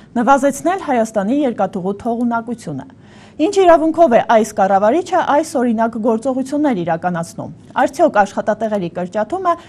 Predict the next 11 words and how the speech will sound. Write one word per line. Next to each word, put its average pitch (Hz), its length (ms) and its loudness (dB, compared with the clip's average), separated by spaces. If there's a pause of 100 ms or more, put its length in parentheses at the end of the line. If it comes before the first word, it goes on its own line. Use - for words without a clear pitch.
(160)
երկաթուղային 311 760 2
կայարանի 220 500 2
փակումը 254 540 0
և 196 300 0
գծի 262 340 0
ապամոնտաժումը 214 920 -2 (260)
նախատեսված 302 800 0
է 339 120 -4
կոնցեսիոն 240 680 -2
կառավարման 196 640 -2
պայմանագրով։ 190 760 -4